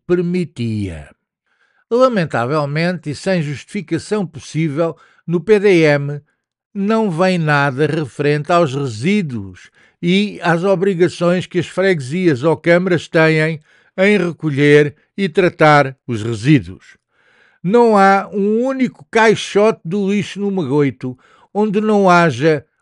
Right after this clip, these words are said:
uma mini lixeira ao lado. Pior é o tempo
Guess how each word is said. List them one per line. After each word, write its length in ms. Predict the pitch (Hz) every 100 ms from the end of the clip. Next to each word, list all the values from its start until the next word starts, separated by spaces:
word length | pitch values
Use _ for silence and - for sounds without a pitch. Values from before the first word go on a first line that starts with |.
| -
uma 260 | 180 180
mini 420 | 175 185 208 208 208
lixeira 640 | 196 180 - 165 151 143
ao 120 | 139 135
lado. 460 | 139 110 82 82 _ _ _ _ _ _
Pior 600 | 151 160 180 196 202 180 _ _
é 120 | 170
o 140 | 175 170
tempo 600 | - 196 190 151 185